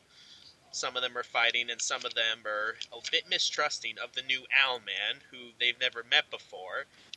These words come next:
and they demand him to unmask. He does, and he's Roy Raymond Junior, who's a T V detective and T V show host. And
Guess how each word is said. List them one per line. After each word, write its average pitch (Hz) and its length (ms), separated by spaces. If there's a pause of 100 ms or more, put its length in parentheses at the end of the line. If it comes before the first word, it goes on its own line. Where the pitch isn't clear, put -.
and 120 100
they 123 80
demand 127 360
him 127 160
to 117 160
unmask. 117 560
He 143 120
does, 160 500
and 131 200
he's 127 520 (120)
Roy 151 260
Raymond 139 380
Junior, 123 800
who's 120 400
a 110 240 (100)
T 165 240
V 151 220
detective 123 640
and 107 380
T 117 240
V 113 180
show 98 340
host. - 760 (520)
And 107 380